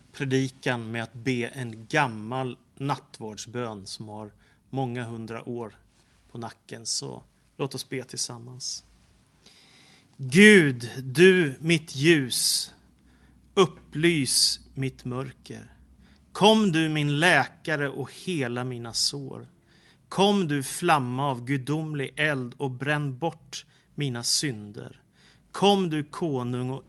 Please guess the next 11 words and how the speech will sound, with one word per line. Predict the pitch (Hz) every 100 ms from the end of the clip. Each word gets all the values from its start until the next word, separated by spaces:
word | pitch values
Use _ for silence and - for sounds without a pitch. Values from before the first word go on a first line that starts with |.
| -
intag | 175 135 120 - - 143 135 127 104 - - - - 120
din | 156 156 151
tron | 147 135 131 131 123
i | - 135
mitt | 123 -
hjärta. | 135 131 - _ _ 120 113 - _ _ _ _ _
Kom | - 180 180 165 139
du | 127 127 113 - _ _ _ _ _ _
helige | - - 147 120 113 113 117 -
ande. | 139 117 107 - 107 _ _ _ _ _ _ _
Amen. | - 123 117 127 123